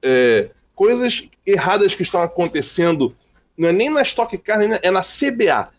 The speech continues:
coisas que estão erra-, acontecendo de errado na C B A,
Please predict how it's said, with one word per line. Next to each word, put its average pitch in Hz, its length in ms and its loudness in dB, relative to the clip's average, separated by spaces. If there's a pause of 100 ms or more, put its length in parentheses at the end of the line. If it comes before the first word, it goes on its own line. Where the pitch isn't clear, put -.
(200)
coisas 269 300 0
que - 100 -12
estão 214 240 -2
erra-, 170 340 0
acontecendo 180 380 0
de 175 80 0
errado 156 220 -2
na 226 200 0
C 226 220 -2
B 165 200 0
A, 196 240 0